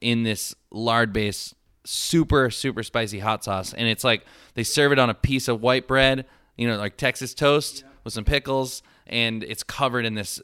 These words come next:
Speaker 1: incendiary hot sauce.
Speaker 2: So this hot sauce is like a, like a buffalo wing sauce.
Speaker 1: It's more of, it's, it's thick.
Speaker 2: Yeah.
Speaker 1: And it's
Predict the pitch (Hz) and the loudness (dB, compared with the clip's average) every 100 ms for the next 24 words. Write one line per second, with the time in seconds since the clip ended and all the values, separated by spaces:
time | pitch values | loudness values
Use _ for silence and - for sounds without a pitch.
0 | - 110 - - 139 123 101 95 98 95 | -8 -6 -4 -2 0 2 2 0 -2 -6
1 | - 85 180 214 185 190 180 165 143 135 | -2 2 8 8 10 8 6 4 2 2
2 | 143 139 139 123 120 120 131 139 123 117 | 4 4 4 4 4 2 0 0 0 4
3 | 147 - 139 127 127 123 127 139 123 110 | 4 4 4 4 2 2 4 4 4 -2
4 | - _ - - 139 107 - 151 156 196 | -8 _ -6 2 2 2 0 4 6 6
5 | 175 151 131 - - - 131 - - - | 6 0 -6 -6 -8 -8 -8 -10 -14 -6
6 | - 147 190 - - - 120 113 - _ | 0 2 0 -4 -14 -4 -2 -2 -6 _
7 | - 131 127 120 117 110 - 110 | 0 4 4 2 0 -4 -8 -14